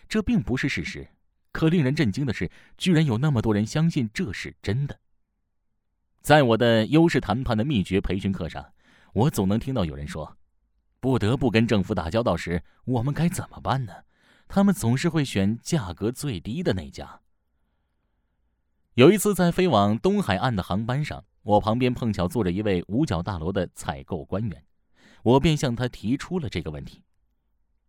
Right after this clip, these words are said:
“我一直听说政府采购时只会选择最低标价的那家，真的是这样吗？”“当然不是。”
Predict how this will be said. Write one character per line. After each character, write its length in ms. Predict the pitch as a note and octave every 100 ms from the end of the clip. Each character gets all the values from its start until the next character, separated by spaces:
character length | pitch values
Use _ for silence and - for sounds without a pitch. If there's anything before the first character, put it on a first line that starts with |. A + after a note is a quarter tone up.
| _ -
“我 140 | F#2
一 100 | G2+
直 100 | F2+
听 160 | F2+ G2
说 260 | G2+ G2 - _ _ _ _
政 240 | - E3+ A#2+
府 100 | C#3
采 220 | - F#2+
购 140 | A2+
时 160 | F#2+ G#2
只 120 | -
会 140 | F#2
选 180 | G2+ D2
择 240 | C2+ E2+ G#2
最 220 | - G2+
低 200 | - D3+
标 180 | D3 D3
价 160 | D#3
的 60 | F#2
那 160 | D#2 C2+
家， 280 | D2+ - _ _ _ _ -
真 140 | E3
的 80 | D3
是 80 | G2+
这 120 | E2
样 100 | D2+
吗 100 | - _ _ _ _ _ _ _ _ _
？”“当 300 | - F2 D3+
然 200 | C#3+ D#2 -
不 160 | D#2
是。” 260 | - D2+